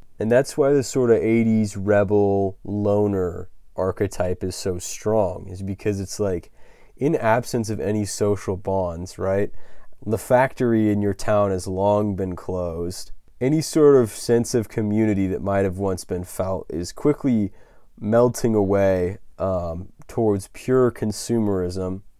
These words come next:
In that framework, what can anybody really do but just embrace rugged individualism and try and be as cool as possible by themselves and sort of generate, like, a,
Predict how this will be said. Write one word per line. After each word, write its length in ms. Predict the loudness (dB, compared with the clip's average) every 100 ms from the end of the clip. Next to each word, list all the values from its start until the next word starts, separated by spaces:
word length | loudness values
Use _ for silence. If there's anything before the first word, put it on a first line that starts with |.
| -20 -10
In 200 | -4 0
that 200 | 2 0
framework, 800 | -2 0 2 4 4 2 0 -4 -20 -18 -12 0
what 240 | 2 2
can 200 | 0 0
anybody 420 | 2 4 4 4
really 340 | 4 4 4 0
do 340 | 2 2 2
but 180 | 0 -2
just 280 | -2 -2 -2
embrace 600 | -6 -2 2 2 0 0
rugged 280 | 2 2 0
individualism 920 | 0 0 -2 -2 -4 -8 -10 -14 -16 -20 -18 -20 -18 -12
and 140 | -8 0
try 260 | 4 4
and 120 | 4
be 120 | 2 2
as 140 | -2
cool 400 | -6 0 2 4
as 100 | 2
possible 760 | 0 2 2 2 -6 -6 -8 -10 -2
by 200 | -2 -2
themselves 880 | -4 -6 0 0 0 -4 -10 -16 -20 -20 -20 -8
and 160 | -6 -2
sort 240 | 2 4
of 160 | 2 0
generate, 640 | 2 2 4 2 2 0
like, 320 | -2 -2 -4
a, 440 | -4 -4 -6 -8